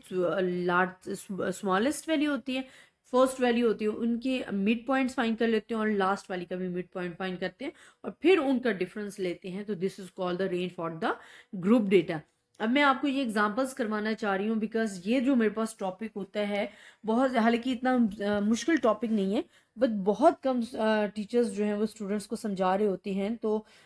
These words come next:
मुझे लगा कि मुझे इस टॉपिक को एक बड़ी सेपरेट भी करवाना चाहिए ताकि आप लोगों का जो कॉन्सेप्ट है वो क्लियर हो जाए। It's a very simple and easy topic, but बहुत कम अवेलेबल है YouTube पे भी, तो मैं चाहती हूँ कि मैं आपको ये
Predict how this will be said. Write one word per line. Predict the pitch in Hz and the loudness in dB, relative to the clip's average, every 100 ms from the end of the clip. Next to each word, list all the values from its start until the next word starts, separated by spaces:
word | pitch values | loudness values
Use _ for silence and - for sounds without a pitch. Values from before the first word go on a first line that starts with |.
| - | -4
मुझे | 214 220 | 0 4
लगा | 247 226 247 | 4 6 4
कि | 240 | 2
मुझे | 233 226 | 0 0
इस | 254 247 240 226 233 | -2 -4 -2 -2 2
टॉपिक | 214 220 240 | 0 2 -4
को | 247 | -2
एक | 240 202 | -2 0
बड़ी | 233 226 | 0 0
सेपरेट | - 220 254 262 | 0 -2 0 -2
भी | 233 | 0
करवाना | 226 208 202 208 | 0 0 0 0
चाहिए | 202 196 | 0 0
ताकि | 208 202 196 | 0 -4 -2
आप | 196 185 | -2 -2
लोगों | 196 185 | -4 -6
का | 190 | -6
जो | 202 | -8
कॉन्सेप्ट | 196 190 170 220 202 | -6 -8 -4 -4 -4
है | 190 | -8
वो | |
क्लियर | 180 180 175 | -8 -6 -4
हो | 180 | -4
जाए। | 180 285 _ - _ - | -6 -10 _ -20 _ -12
It's | 214 | -2
a | 277 | 0
very | 240 311 320 | 4 4 4
simple | - 294 277 320 285 | 2 -2 0 0 2
and | 247 | 0
easy | 240 226 226 | 0 -2 0
topic, | 208 208 196 | -2 -2 -6
but | 208 190 | -6 -4
बहुत | 208 254 262 | -4 -4 -4
कम | 240 226 | -4 -2
अवेलेबल | 208 214 220 214 | 0 2 0 -2
है | 214 | -6
YouTube | 202 208 226 214 | -6 -8 -6 -6
पे | 208 | -6
भी, | 196 | -6
तो | 202 | -6
मैं | 190 196 | -4 -4
चाहती | 196 190 - 196 | -2 -4 -4 -6
हूँ | 190 | -4
कि | 190 | -4
मैं | 180 | -2
आपको | 175 - | -4 -4
ये | 190 196 | -4 -4